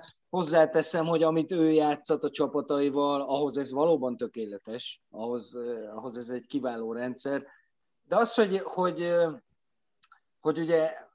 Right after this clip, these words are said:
ezt a tulajdonságát, hogy ő nyer, és mindig nyer, ezt a tulajdonságát összepasszintani egy klubbal, ami arról nevezetes, hogy, hogy hogyan nem nyer,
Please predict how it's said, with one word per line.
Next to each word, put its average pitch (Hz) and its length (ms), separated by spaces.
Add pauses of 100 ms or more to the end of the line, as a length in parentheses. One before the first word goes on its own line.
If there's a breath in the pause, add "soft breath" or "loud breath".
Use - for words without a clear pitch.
(340)
ezt 208 260
a 185 60
tulajdonságát, 143 920
hogy 127 140
ő 135 100
nyer, 131 560
és - 160
mindig 139 360
nyer, 120 360
ezt 170 220
a 170 60
tulajdonságát 147 680
összepasszintani 139 840
egy 113 120
klubbal, 147 760 (580 loud breath)
ami 135 260
arról 165 360
nevezetes, 139 640
hogy, 143 360
hogy 131 180
hogyan 143 300
nem 120 220
nyer, 127 540